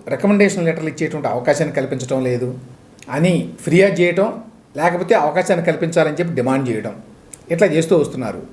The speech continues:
ఇలా చేయాల్సిన అవసరం ఏముంది అని చెప్పి రేవంత్ రెడ్డి గారు నిన్న రవీంద్ర భారతిలో ఒక మీటింగ్లో తన ఫ్రస్ట్రేషన్ని వ్యక్తపరిచారు. ఏమంటాడు ఆయన?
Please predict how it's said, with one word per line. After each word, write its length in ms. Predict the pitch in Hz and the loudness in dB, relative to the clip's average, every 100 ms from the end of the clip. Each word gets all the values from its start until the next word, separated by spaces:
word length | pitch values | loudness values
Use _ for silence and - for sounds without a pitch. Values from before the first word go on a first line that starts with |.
| - - - 143 | -20 -20 -12 2
ఇలా 160 | 175 | 2
చేయాల్సిన 360 | 170 185 196 196 | 4 4 2 0
అవసరం 280 | 165 160 160 | 0 0 -2
ఏముంది 380 | 139 127 139 | -2 -2 -2
అని 80 | 127 | -2
చెప్పి 380 | 127 123 - 120 | -2 -2 -2 -2
రేవంత్ 300 | 123 147 165 | 0 2 2
రెడ్డి 180 | 135 120 | 0 0
గారు 360 | 123 151 196 156 | 2 2 0 -2
నిన్న 580 | 120 143 180 143 135 - - - - | -4 0 2 0 0 -6 -14 -20 -8
రవీంద్ర 300 | 139 156 196 | 0 4 4
భారతిలో 640 | 170 139 135 143 139 131 - - - - - 165 | 4 0 -4 -2 -2 -2 -6 -14 -20 -20 -12 -2
ఒక 120 | 170 | 0
మీటింగ్లో 680 | 131 185 208 180 185 226 - - - - | 2 0 0 0 2 0 -4 -16 -20 -4
తన 100 | 151 | -2
ఫ్రస్ట్రేషన్ని 720 | 143 - 156 - 214 208 196 | -2 -4 -4 0 2 2 0
వ్యక్తపరిచారు. 580 | 175 - 160 127 120 - - - - - - 147 | -2 -2 -2 0 -2 -6 -10 -20 -20 -20 -10 0
ఏమంటాడు 340 | 170 180 170 | 2 4 2
ఆయన? 280 | 151 147 202 | 2 0 -2